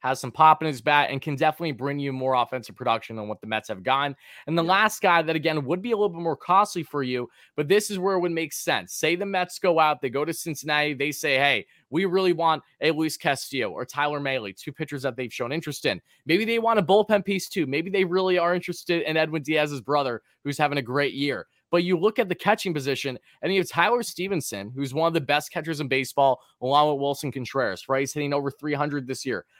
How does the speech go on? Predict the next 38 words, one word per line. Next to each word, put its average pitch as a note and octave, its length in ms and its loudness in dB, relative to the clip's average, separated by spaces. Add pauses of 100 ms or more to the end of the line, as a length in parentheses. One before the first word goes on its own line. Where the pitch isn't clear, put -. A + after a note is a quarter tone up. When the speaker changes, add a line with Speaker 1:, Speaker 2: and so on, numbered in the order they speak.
(100)
Speaker 1:
a B2+ 80 -2
three E3 240 -2
sixty-three D#3 560 -4
on C#3 180 4
base, C3 280 2
and C3+ 100 -6
a - 20 -2
four F3 260 -4
sixty-six D3+ 600 -10
slugging. B2 420 -2 (300)
Five F3 240 6
home E3 240 0
runs, A2 260 -2
twenty-two F3 440 -4
runs D3+ 260 0
scored, B2+ 380 -2
thirty-one F3+ 400 0
R D#3 140 6
B C#3 140 -2
Is C3+ 220 2
for B2 120 -16
the A#2+ 60 -10
twenty-five-year-old, C3+ 800 0 (280)
not D#3 180 4
a F3 60 4
free E3+ 220 -2
agent D#3 220 -4
until D#3+ 140 -4
twenty D3 240 -6
twenty-seven. C#3 500 -2
So C#3 200 -2
again, C3+ 240 0
if B2 80 -6
you C3 80 -6
do D#3+ 100 4
a F3 60 4
big D#3 240 -2
deal, G#3 280 2